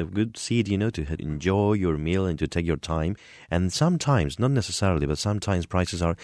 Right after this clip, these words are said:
slightly more expensive just because you have a table and chairs, you know, and then you have a better place. And terraza. Terraza is actually a little bit more expensive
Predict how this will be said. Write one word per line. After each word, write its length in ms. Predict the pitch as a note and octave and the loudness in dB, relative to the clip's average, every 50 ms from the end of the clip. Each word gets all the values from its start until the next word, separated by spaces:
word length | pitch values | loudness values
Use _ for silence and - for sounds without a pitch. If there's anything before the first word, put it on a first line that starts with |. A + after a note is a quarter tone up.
| - - | -10 -12
slightly 640 | - - - G2+ G#2+ A2+ G2 - - C#2 B1 - - - _ _ _ | -8 -4 -2 0 2 0 0 -2 -4 -4 -4 -6 -8 -16 _ _ _
more 140 | - E2 E2+ | 0 2 2
expensive 440 | E2 - - - F2 E2+ - - D#2+ | 2 0 0 0 0 0 0 0 0
just 200 | E2 F2 E2 D#2+ | 0 0 0 0
because 320 | D#2+ - - D#2 B1+ A#1+ | -4 -4 -4 -4 -4 -2
you 340 | C#2 D#2 D#2+ E2 D#2+ D#2+ D#2 | 0 2 2 4 4 4 2
have 240 | C2+ B1+ C2 C2 - | 2 0 -2 -2 -4
a 60 | C2 | -4
table 340 | - - - C2+ B1 C2 C2 | -4 -4 -2 -2 0 0 0
and 360 | C2 C2+ B1+ B1+ B1 B1 B1 - _ | 0 0 0 -2 -4 -4 -6 -8 _
chairs, 260 | - - C#2+ C2+ B1+ | -4 -2 0 0 0
you 60 | - C2+ | 0 -2
know, 80 | - - | -2 -2
and 160 | - C#2+ C#2 | -2 -2 0
then 100 | D2 C#2+ | 0 0
you 60 | C2+ | 0
have 140 | C2+ C#2+ D2 | 0 0 -2
a 80 | C#2+ - - - - | -2 -4 -6 -8 -8
better 280 | - D2 E2 D2 C2+ - | -2 -2 -2 -2 -2 -4
place. 280 | - C#2+ C2+ B1+ - - - - - - - | -4 -4 -6 -6 -8 -14 -20 -20 -16 -6 -2
And 260 | B2 C#3 C#3 A2+ E2+ | 0 0 0 0 -2
terraza. 500 | - F2+ D#2+ F#2 A2+ A#2+ - - D2 C2 C2 | -4 -4 0 0 0 0 0 -2 -4 -4 -2
Terraza 360 | - F2+ - C3 C#3 - - A2 | -2 -2 -2 -2 -2 0 -2 -2
is 140 | F#2+ - G#2+ | -2 -2 -4
actually 280 | G2+ - - F#2 D#2+ | -4 -2 0 0 2
a 40 | D2+ | 2
little 160 | D#2 D#2 D2 | 2 0 0
bit 120 | D2 D2 - | 0 0 0
more 120 | D2 C#2 | 0 0
expensive 440 | C#2 - - D2+ D2 C#2+ D#2+ D2+ | 0 -2 -4 -4 -2 -2 -2 -4